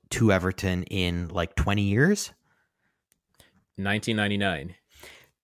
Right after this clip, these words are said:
Speaker 2: I don't remember the month, but I remember the game.
Speaker 1: Can I, can I just interrupt for a second? So we'll, we'll talk about how we'll do and, and the numbers. But can I just say, if a team hasn't beaten you in ten years, and they haven't beaten you at home,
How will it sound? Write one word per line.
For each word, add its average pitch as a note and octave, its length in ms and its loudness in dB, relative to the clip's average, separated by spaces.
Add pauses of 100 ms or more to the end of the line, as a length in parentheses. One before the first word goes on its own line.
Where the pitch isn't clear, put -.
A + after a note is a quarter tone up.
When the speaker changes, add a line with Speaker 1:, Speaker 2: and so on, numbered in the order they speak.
Speaker 2:
I F#2 120 -8
don't G2 160 -2
remember F#2+ 240 -4
the E2+ 320 -10
month, G2 440 -8
but F2+ 140 -4
I E2 60 -2
remember F2+ 300 -6
the E2 80 -10
game. D#2 360 -10 (340)
Speaker 1:
Can D3 140 4
I, D#3+ 140 6
can - 240 0
I C3+ 120 6
just C#3 200 2
interrupt G2+ 480 2
for G2 160 0
a F#2 60 2
second? F2 460 -2
So G2+ 160 2
we'll, A2 300 6
we'll B2+ 200 8
talk A#2 300 8
about G2 340 6
how G2 180 4
we'll G2 160 2
do F2 320 0
and, E2 160 -4
and F2+ 160 -2
the F2 60 0
numbers. F#2 440 2 (360)
But - 160 6
can B2 160 2
I D3 140 4
just D#3 180 2
say, G2+ 400 4 (220)
if G#2+ 400 2 (340)
a A2+ 80 4
team F3 360 4
hasn't B2 420 4
beaten F2+ 320 -2
you A2 160 0
in F2 100 -2
ten G2 260 -2
years, F#2 560 -4 (480)
and G#2 160 2
they G#2 100 4
haven't B2 300 2
beaten G2 320 0
you G2+ 180 0
at D#2 80 -4
home, A#2+ 720 0